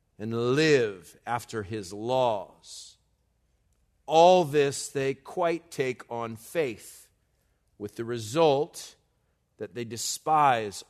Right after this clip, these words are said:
all worldly goods alike, regarding them merely as common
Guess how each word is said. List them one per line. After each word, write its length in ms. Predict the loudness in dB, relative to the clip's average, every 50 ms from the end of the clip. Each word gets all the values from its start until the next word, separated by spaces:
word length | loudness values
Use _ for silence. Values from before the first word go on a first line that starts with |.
| _ -10
all 400 | -6 -6 -4 -2 0 0 -2 -2
worldly 560 | -4 -2 0 0 2 0 0 -2 -4 -6 -8
goods 360 | -6 -4 -4 -4 -4 -6 -8
alike, 760 | -10 -8 -6 -4 -4 -4 -4 -8 -12 _ _ -20 -20 -20 _ _ _ _ _ _ _ _ _ _ _ _
regarding 680 | -8 -8 -6 -6 -4 -2 -2 0 0 -2 -4 -6 -6
them 400 | -4 -4 -4 -6 -6 -8 -8 -8
merely 520 | -6 -6 -4 -4 -4 -4 -6 -8 -12 -16 -20 _ _ _ _ _ _ _ _ _ _ _ _
as 240 | -12 -12 -12 -12 -14
common 800 | -18 -20 -14 -10 -6 -6 -4 -4 -6 -8 -10 -12 -14 -18 -20